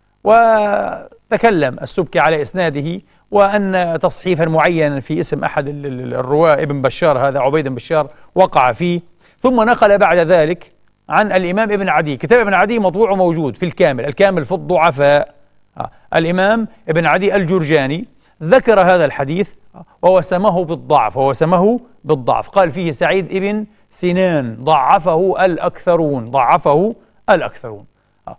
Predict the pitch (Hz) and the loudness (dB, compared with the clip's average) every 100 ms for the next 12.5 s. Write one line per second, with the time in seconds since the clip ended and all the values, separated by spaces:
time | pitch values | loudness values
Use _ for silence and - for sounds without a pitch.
0 | _ 233 247 - 165 170 175 170 156 165 | _ 2 2 0 -2 -4 -2 -2 -2 -2
1 | 170 143 131 165 156 147 147 _ _ - | 0 0 2 0 0 -4 -10 _ _ -4
2 | 170 180 160 139 131 131 165 190 180 - | -2 -2 -6 -8 -10 -4 0 0 -4 -18
3 | _ _ 208 202 175 - 180 139 143 160 | _ _ 0 0 0 0 0 0 -6 -6
4 | 143 127 156 156 156 147 - _ 180 147 | -4 -2 -2 -2 -2 -6 -14 _ -6 -2
5 | 135 139 160 127 135 180 - 202 180 185 | -2 -2 -4 -6 -4 -6 -4 -2 0 0
6 | 147 139 139 160 185 190 _ _ 156 180 | 0 -4 -4 -4 -4 -8 _ _ -4 -2
7 | - 160 160 156 135 151 180 196 208 208 | -2 -2 -2 -4 -2 0 2 2 0 0
8 | 170 - _ _ - 143 139 139 139 175 | -2 -4 _ _ -8 -4 -4 -4 -6 -6
9 | 180 - _ - 190 156 120 104 92 - | -8 -10 _ 0 2 2 -2 -10 -16 -18
10 | _ _ _ _ _ _ _ 214 262 233 | _ _ _ _ _ _ _ 2 4 4
11 | 226 190 160 185 165 160 170 208 190 127 | 2 2 2 2 2 2 2 2 2 0
12 | 117 135 135 123 160 | -4 -4 -4 -10 -10